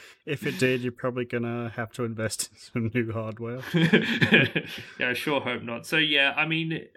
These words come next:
Speaker 2: I assume when I've watched, um, people play rom hacks,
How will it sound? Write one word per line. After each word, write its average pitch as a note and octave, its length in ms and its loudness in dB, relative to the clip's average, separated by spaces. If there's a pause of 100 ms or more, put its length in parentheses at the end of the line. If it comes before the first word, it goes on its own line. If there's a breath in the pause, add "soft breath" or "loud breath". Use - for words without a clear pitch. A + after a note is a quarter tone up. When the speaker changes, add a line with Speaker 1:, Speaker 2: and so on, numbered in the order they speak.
(300)
Speaker 2:
I D3+ 140 0
assume E3+ 640 -4
when E3+ 160 -2
I've F3 200 -4
watched, - 480 -8
um, A#2 480 -8
people C3 320 -8
play A#2 320 -8
rom A2 340 -10
hacks, D3+ 460 -8